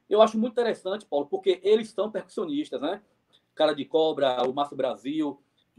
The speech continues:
já participaram do Lodum, da banda, é, também do, da Timbalada, e eu já tomei muitas aulas com eles também, aula sem pagar, aula por amizade, a gente conversar aqui, ele me passar muita coisa, pra eu trazer aqui, né,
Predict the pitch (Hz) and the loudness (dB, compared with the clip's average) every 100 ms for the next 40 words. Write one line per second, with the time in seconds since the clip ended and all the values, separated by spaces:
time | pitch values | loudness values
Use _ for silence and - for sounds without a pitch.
0 | - 135 151 - - 147 165 151 127 165 | -2 0 0 0 2 2 2 0 -2 -4
1 | 156 151 160 151 147 143 131 - 131 143 | 0 0 0 -2 -2 0 0 0 -4 -4
2 | 147 135 - 165 156 147 165 175 180 _ | -4 -6 -4 2 4 6 4 2 -2 _
3 | _ _ _ _ _ - 190 214 220 214 | _ _ _ _ _ -6 4 6 6 0
4 | _ - 165 196 208 214 - 196 247 - | _ -4 0 2 0 -2 -6 -4 0 2
5 | 196 214 202 185 214 - 151 165 135 127 | 2 0 0 0 0 -4 -4 -4 -6 2
6 | 170 226 - - 226 254 139 139 151 143 | 4 4 2 -8 -4 -2 0 0 0 0
7 | 180 180 - 185 147 202 - 135 143 139 | 0 -2 -16 -16 -14 -14 -8 -8 -8 -12
8 | - 165 139 147 - 160 170 175 156 - | -2 0 0 -6 -6 -8 -10 -6 -8 -6
9 | 151 185 - - 143 147 _ _ _ _ | -8 -4 -4 -4 -8 -8 _ _ _ _
10 | - 175 175 175 170 170 - 160 180 214 | 2 2 6 6 6 0 0 -10 -10 -8
11 | 180 | -10